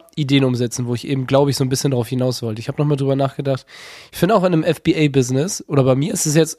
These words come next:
<clears throat> bei sixteen hundred so, ein bisschen ist mein Why bei sixteen hundred einfach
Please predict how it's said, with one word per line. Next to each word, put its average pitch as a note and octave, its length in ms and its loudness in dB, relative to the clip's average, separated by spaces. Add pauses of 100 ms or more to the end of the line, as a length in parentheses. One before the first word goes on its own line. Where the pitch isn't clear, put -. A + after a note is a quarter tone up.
(180)
<clears throat> - 0 -
bei D3 280 4
sixteen D3 380 -2
hundred E3+ 260 0
so, F3+ 260 0 (1160)
ein C#3+ 140 -2
bisschen B3+ 540 0
ist G3+ 240 -4
mein D3+ 300 0
Why D3+ 500 2
bei D3+ 120 0
sixteen F3+ 560 -4
hundred E3+ 560 0 (460)
einfach G3+ 480 0